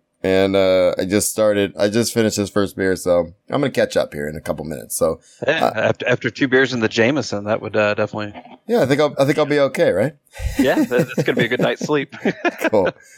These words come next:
Speaker 1: All right. So before we get started, if you have comments or questions, you can find us at the usual podcast dot com. Email us at the usual podcast at gmail dot com. And we're on Facebook, Google Plus, Pinterest, Instagram, Twitch, and YouTube. I am at Darth Pops on Twitter.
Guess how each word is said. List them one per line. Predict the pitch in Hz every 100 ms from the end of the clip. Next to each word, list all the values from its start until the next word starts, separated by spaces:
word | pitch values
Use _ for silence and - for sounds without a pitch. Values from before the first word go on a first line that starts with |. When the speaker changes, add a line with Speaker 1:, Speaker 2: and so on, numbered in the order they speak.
| - - _
Speaker 1:
All | 247 143
right. | 127 98
So | - 143 143 143 139
before | 131 139 220
we | 196
get | 180
started, | 202 185
if | 151
you | 151
have | 143
comments | 151 143 123
or |
questions, | 123 139 120 107
you | 101
can | 104
find | 120
us | 110
at | 107
the |
usual | 113 104
podcast | 101 107 101 107 -
dot | 107 -
com. | 135 127 98
Email | 135 143 123
us | 107
at | 110 101
the |
usual | 110 104 107
podcast | 104 101 - 92 85 -
at | 98 85
gmail | 110 110 98
dot | 92 90
com. | 92 87 -
And | 131 135
we're |
on | 123 110
Facebook, | 139 127 127 107
Google | 120 127 120
Plus, | 110 101
Pinterest, | 120 123 95 -
Instagram, | 127 120 120 101
Twitch, | - 139 139 - _ _
and | 101 117 120 -
YouTube. | 117 131 - 101 90 80 - _ -
I | 135
am | 139
at | 127 123
Darth | 127 120
Pops | 127 120 -
on | 110
Twitter. | 107 151 151 123 117